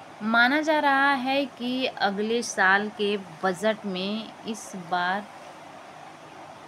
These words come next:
कोई बड़ा ऐलान हो सकता है। आइए जानते हैं कि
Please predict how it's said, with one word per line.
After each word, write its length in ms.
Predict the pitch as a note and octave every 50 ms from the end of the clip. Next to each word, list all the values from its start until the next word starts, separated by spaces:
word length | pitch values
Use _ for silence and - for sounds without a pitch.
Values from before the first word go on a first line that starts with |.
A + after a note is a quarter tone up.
| - - - - - - - - - - - - - - - - -
कोई 200 | - C4+ C#4 D4
बड़ा 260 | C#4 A#3 A3+ A3 A3 A3+
ऐलान 540 | A#3 A3+ G#3+ G3+ G3 G3 G3 G#3 A3 A#3
हो 180 | A3 F#3 F3+ F#3
सकता 400 | F3+ - F#3+ E3+ - - - E3+
है। 360 | E3 D#3+ D#3+ D#3+ E3 E3+ - - - - -
आइए 260 | F#3 G3+ A3 A#3+ C4 A#3 G3+
जानते 480 | - G3 F#3+ F#3+ F#3+ G3 G3+ G3 - C4+
हैं 220 | C#4 C4+ C#4 C#4 C#4
कि 200 | - - C#4 C#4